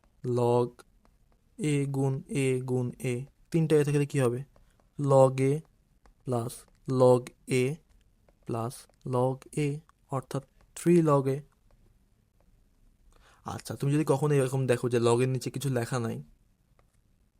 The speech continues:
তুমি যদি কখনো এরকম দেখো যে লগের নিচে কিছুই লেখা নাই, মানে, বেস কিছু লেখা নাই, তখন তুমি ওটাকে টেন ধরবা, বুঝছো? এখানে বেস কত? টেন। যদি টেন বেস না লিখো, না লিখলেও হবে,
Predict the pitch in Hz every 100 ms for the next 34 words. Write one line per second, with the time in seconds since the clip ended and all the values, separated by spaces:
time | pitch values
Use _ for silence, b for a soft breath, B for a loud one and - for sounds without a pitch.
0 | _ - 127 127 123 123 135 131 123 131
1 | 135 120 113 117 113 117 123 127 131 135
2 | - - 156 139 117 113 110 147 _ _
3 | _ _ _ _ _ - 117 113 - -
4 | 127 131 - - 139 131 127 120 120 120
5 | 120 123 123 127 - 131 123 117 131 -
6 | 139 _ 127 120 135 120 120 120 120 -
7 | 127 175 - 120 - 143 _ _ _ _
8 | _ _ _ _ _ _ _ _ _ _
9 | _ _ _ _ _ _ _ - _ _
10 | _ _ _ _ _ _ _ _ 127 123
11 | - 135 139 143 139 139 139 139 190 131
12 | 113 110 117 113 107 -